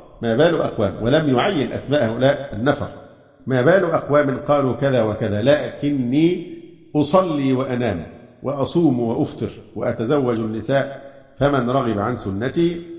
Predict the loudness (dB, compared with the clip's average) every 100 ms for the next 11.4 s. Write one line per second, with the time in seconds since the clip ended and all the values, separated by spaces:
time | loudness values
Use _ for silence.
0 | -12 -6 -2 0 0 0 0 0 -4 -8
1 | -14 -14 -6 -2 -2 -4 -6 -6 -2 -2
2 | -2 -4 -6 -2 -2 -2 -8 -18 -12 0
3 | 2 2 0 0 -2 -4 -2 -2 -4 -8
4 | 0 2 2 2 2 2 0 2 2 0
5 | 2 4 2 0 0 2 4 2 -2 -2
6 | 0 2 0 0 0 -2 0 -2 -2 -4
7 | -2 0 0 0 -2 0 -2 0 -2 2
8 | 0 0 -6 -16 -20 -20 -20 2 6 6
9 | 4 0 0 -2 -2 -4 -10 -18 -20 -20
10 | _ -4 -2 2 2 2 2 2 2 0
11 | 0 2 0 -2